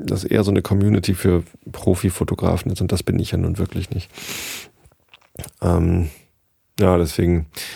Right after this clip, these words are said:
schwenke ich grad eher so ein bisschen wieder zu Flickr zurück, zu, zurück, weil das ja eigentlich auch ausreicht. Nun ja, nun ja. Aber wie gesagt, ich hab mich auch nach der Sonnenfinsternis dann mal wieder hier zu Hause mit dem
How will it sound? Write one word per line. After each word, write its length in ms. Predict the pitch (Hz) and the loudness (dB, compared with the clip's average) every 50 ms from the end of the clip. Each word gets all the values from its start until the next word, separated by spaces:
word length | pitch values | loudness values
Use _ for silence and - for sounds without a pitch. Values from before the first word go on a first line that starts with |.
| - - _ | -18 -20 _
schwenke 280 | - - 110 107 107 | -2 0 2 2 2
ich 80 | 90 - | 0 0
grad 220 | - 92 87 - | -2 -2 -2 0
eher 180 | - 92 90 85 | 0 2 2 4
so 80 | 85 | 4
ein 100 | 85 85 | 2 2
bisschen 240 | 82 87 - - 90 | 2 0 0 0 0
wieder 160 | 90 87 85 | 2 0 0
zu 100 | - - | -2 -4
Flickr 400 | 87 - - 92 87 - 90 92 | -6 -4 -2 -2 0 0 0 -2
zurück, 380 | - - - 92 92 95 90 85 - - - - _ | -2 -2 -2 0 0 0 0 0 -2 -8 -14 -16 _
zu, 420 | - - - - 82 82 82 80 82 | -8 -4 -2 0 0 0 0 -2 -4
zurück, 500 | - - 92 82 85 92 87 - - - - _ _ _ _ _ _ _ _ - - - | -4 -4 -2 0 2 0 0 -2 -8 -14 -16 _ _ _ _ _ _ _ _ -18 -14 -12
weil 120 | - 110 101 | -10 -10 -10
das 160 | 107 104 - | -12 -12 -14
ja 80 | - - | -16 -16
eigentlich 320 | - - 107 - - - - | -14 -14 -14 -16 -16 -16 -16
auch 220 | 101 107 - - | -16 -16 -16 -16
ausreicht. 580 | - - - - - - 113 113 - - - - _ _ _ _ _ _ _ _ _ _ _ _ _ _ _ - - - - - - - - - - - - - - - - - _ _ - - - - _ _ _ _ | -14 -14 -14 -14 -14 -14 -16 -16 -16 -18 -20 -20 _ _ _ _ _ _ _ _ _ _ _ _ _ _ _ -20 -20 -20 -20 -20 -20 -20 -20 -20 -20 -20 -20 -20 -20 -20 -20 -20 _ _ -20 -20 -20 -20 _ _ _ _
Nun 320 | - 98 101 107 107 101 90 | 2 4 6 6 6 4 4
ja, 440 | 78 80 78 78 78 76 76 78 78 76 - - - - - - - - - - | 4 4 4 4 4 4 2 2 0 -2 -8 -16 -20 -20 -20 -20 -18 -16 -12 -6
nun 180 | - 90 85 80 | -4 -2 -2 0
ja. 300 | 80 82 82 80 - 95 85 - - - - - | -2 -2 -2 -2 -2 -4 -6 -8 -12 -18 -12 -4
Aber 340 | - 98 98 101 98 90 90 - | -2 0 2 2 2 0 -2 -8
wie 300 | - - - 98 113 113 | -12 -12 -6 0 2 2
gesagt, 260 | 101 85 87 82 - | 2 2 2 0 -2
ich 100 | - - | -2 -2
hab 120 | 117 - - | -2 0 0
mich 200 | 101 92 - - | -2 -4 -2 -4
auch 200 | 104 95 - - - - - - - - - - - _ - | -4 -4 -6 -10 -14 -14 -14 -12 -12 -12 -14 -16 -18 _ -4
nach 280 | - 98 95 95 95 | 0 2 2 2 0
der 380 | - - 101 98 92 92 90 90 - - - - _ | 0 0 2 2 4 2 2 0 -2 -8 -16 -14 _
Sonnenfinsternis 840 | - 95 92 92 90 - 104 98 90 - - 92 92 92 92 - - | 2 2 2 2 2 0 0 0 0 0 2 2 2 2 0 0 -2
dann 200 | - 92 87 85 | 0 0 2 2
mal 160 | 85 92 87 | 2 2 0
wieder 160 | 85 87 98 | 0 0 0
hier 220 | 87 82 87 87 87 | 0 0 -2 -4 -4
zu 180 | - - 95 | -6 -6 -4
Hause 220 | 87 90 90 87 90 | -2 -2 -2 -2 -2
mit 160 | 90 90 92 | -4 -4 -2
dem 180 | 95 92 85 | -4 -4 -4